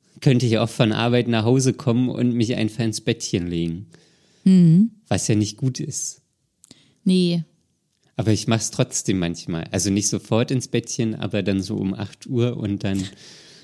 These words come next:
Speaker 1: <laughs> dann, dann guck ich noch irgendwas oder surf im Internet oder so.
Speaker 2: Aber das ist doch gar nicht gut, Daniel.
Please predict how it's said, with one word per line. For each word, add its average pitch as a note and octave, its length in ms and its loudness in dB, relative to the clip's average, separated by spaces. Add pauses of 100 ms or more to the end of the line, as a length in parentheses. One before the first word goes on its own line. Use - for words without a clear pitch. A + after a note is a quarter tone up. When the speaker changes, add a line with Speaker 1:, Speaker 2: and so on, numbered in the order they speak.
(180)
Speaker 1:
<laughs> A#2+ 640 -8
dann, A2 320 4 (600)
dann F#2+ 340 -4 (340)
guck A2+ 200 2
ich G#2 120 2
noch F#2+ 160 0
irgendwas F2+ 540 -4
oder F2 220 -2
surf - 300 -4
im G2 100 0
Internet F2+ 440 -4
oder G2 200 -6
so. A#2 180 -12 (420)
Speaker 2:
Aber F3+ 200 0
das F#3 220 2
ist - 200 0
doch A3+ 200 2
gar F3 200 4
nicht F#3 260 4
gut, C4 280 2
Daniel. D#3+ 680 0